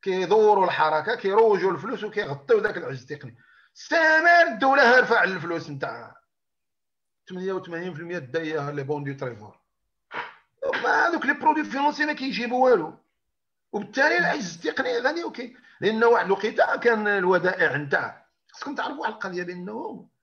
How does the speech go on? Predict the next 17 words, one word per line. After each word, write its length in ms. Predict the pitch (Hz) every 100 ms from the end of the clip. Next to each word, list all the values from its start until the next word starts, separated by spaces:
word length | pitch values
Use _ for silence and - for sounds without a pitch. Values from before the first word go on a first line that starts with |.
| -
رغم 200 | 240 311
هذه 120 | 370
الازمه 300 | - 190 233
نتاع 160 | 226 -
التقاعد، 580 | - 170 - 139 127 113 _ _ _ _ - -
راه 180 | 254 262
الودائع 680 | 247 240 302 262 269 226 180
هذا 280 | 214 214
رقم 320 | 247 - 214 233
رسمي 420 | 233 214 214 240
نتاع 460 | 202 220 - - - - _ _ _ 185 180 202
منشور 640 | 202 180 185 - 277 311
في 60 | -
الموقع 680 | 185 165 185 185 294 330 208
ديال 520 | 156 202 262 285 277
لا 60 |
كابس. 600 | 226 240 - - - -